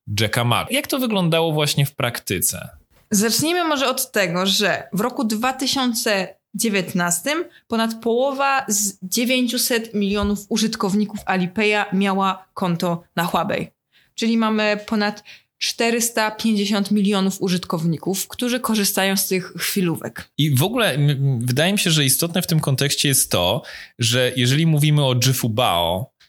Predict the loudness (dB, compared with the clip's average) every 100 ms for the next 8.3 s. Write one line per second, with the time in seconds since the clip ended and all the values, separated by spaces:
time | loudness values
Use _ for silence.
0 | _ -4 -2 0 0 0 0 -2 0 0
1 | 0 0 0 -2 -4 0 2 2 0 -2
2 | -2 -2 -6 -10 -2 0 2 0 -2 -2
3 | 2 2 2 2 0 0 -2 2 0 2
4 | 0 2 0 0 -2 0 0 0 -2 -6
5 | -2 0 2 2 0 -4 _ -20 -20 _
6 | _ -4 0 2 2 0 -2 -6 _ _
7 | _ 0 2 2 2 0 2 2 2 0
8 | 0 0 0